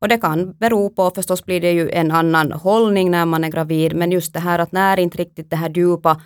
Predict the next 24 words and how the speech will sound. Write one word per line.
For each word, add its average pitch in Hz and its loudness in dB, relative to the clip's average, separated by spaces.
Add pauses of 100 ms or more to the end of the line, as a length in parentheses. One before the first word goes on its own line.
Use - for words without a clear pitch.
(280)
muskulaturen 160 0 (320)
och 151 2
buktrycket 160 -2 (640)
fungerar 170 4
som 151 -2
det 151 0
ska, 156 2 (320)
så 156 0
då 147 0 (300)
orsakar 151 -2
det 147 -2
också 143 -6
sån 151 -4
här 143 -2
kompensations-, 151 -6 (280)
eh, 67 -6 (840)
liksom, 117 -6 (400)
mönster 165 2 (260)
som 160 -2
gör 156 4
då 151 2
att 147 0
man, 147 -6 (260)
man 65 -8